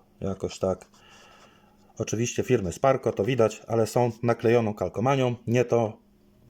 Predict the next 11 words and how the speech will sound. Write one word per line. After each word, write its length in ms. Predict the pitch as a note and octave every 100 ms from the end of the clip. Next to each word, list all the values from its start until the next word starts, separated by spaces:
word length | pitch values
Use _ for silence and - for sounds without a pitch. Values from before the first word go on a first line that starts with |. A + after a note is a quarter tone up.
| _ _
nie 180 | G#2+ B2
są 180 | - A2
tym, 180 | B2 A#2
czym 220 | A#2+ A#2
ja 120 | A#2
się 120 | -
zwykle 300 | A2+ A#2+ A#2+
jaram, 300 | A#2 A#2 A#2
jakimś 260 | A2 A2+ G#2+
tam, 220 | G#2+ G#2
podkreślam, 600 | - A2 - A2+ A2+ G#2+